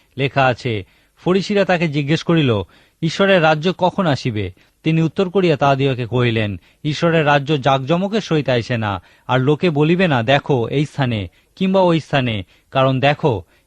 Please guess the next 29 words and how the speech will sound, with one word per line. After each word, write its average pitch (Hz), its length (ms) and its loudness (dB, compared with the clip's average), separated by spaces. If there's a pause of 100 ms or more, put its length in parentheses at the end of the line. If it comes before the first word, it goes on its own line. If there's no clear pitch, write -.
ঈশ্বরের 160 380 0
রাজ্য 156 320 0
তোমাদের 151 380 0
মধ্যেই 139 440 0
আছে।" 98 380 -6 (280)
এখানে 123 280 -2
যীশু 123 240 -4
খ্রিস্ট 156 300 -6
বলতে 156 300 -2
চেয়েছিলেন, 113 560 -2 (380)
যে 143 180 0
কেউ 226 180 -2
সম্পূর্ণরূপে 180 760 -2
নিজের 151 300 -2
জীবন 147 320 0
ঈশ্বরের 147 300 -2
কাছে 139 220 -2
সমর্পণ 135 500 -4
করবে 127 440 -2 (320)
এবং 131 260 -2
তাকে 135 400 0
রাজারূপে 147 520 0
স্বীকার 160 360 -6
করবে, 107 420 -2 (260)
সেই 190 280 -2
ঈশ্বরের 147 360 -2
রাজ্যের 131 320 0
অংশ 110 260 -4
হবে। 104 360 -2